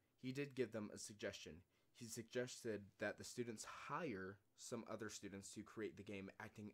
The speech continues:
as executive producers. They took this advice and began looking for students to help facilitate their project. When I first heard of the Salem Witch Trials V R project, I jumped at the opportunity,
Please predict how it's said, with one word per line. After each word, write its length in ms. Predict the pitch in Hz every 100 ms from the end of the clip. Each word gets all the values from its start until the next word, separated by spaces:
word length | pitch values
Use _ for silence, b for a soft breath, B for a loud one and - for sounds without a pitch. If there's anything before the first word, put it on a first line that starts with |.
| 101
as 140 | 95
executive 640 | 98 101 110 - 107 95 -
producers. 600 | 98 98 - 69 - - b b b b b
They 100 | -
took 240 | 117 196 190
this 220 | 123 -
advice 400 | 95 98 95 - -
and 100 | 101
began 400 | 104 117 104 107
looking 260 | 110 117
for 140 | 107 117
students 460 | - 110 90 85
to 100 | -
help 240 | 92 98 -
facilitate 640 | 101 - 104 90 85 76
their 140 | 98 95
project. 580 | - 90 - - - - - - _ _ _ -
When 160 | 117 123
I 140 | 139
first 360 | - 123 110 -
heard 200 | 104 101
of 100 | 82
the 80 |
Salem 460 | 92 101 95 92 92
Witch 240 | 92 -
Trials 380 | - 92 90 87
V 140 | - 95
R 120 | 92
project, 520 | - 87 80 87 - - b b b
I 60 | 113
jumped 320 | 117 127 127
at 160 | 98 87
the 120 | 95
opportunity, 720 | 90 98 - 95 90 87 87